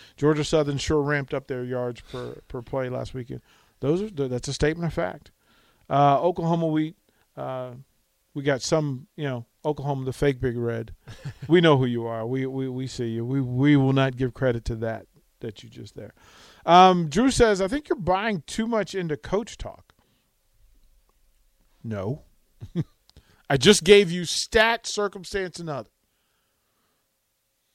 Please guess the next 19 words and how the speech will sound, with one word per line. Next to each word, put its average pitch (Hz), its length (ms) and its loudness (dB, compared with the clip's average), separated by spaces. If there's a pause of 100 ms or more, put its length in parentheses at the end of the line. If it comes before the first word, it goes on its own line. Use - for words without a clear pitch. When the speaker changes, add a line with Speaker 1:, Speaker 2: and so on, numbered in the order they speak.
(960)
Speaker 1:
Watch 165 300 -2
the, 190 200 4
watch 165 360 2
their, 185 260 4
their, 160 460 0
their, 156 320 2
their 151 280 2 (200)
highlights 185 500 2
of 147 140 -6
plays, 151 540 -2 (300)
a 131 120 -6
hundred 196 360 4
and 175 140 -6
eighty 180 260 -2
minutes 151 380 -4
of, 135 240 -6
of, 127 360 -6
of 131 280 -8
review. 120 340 -10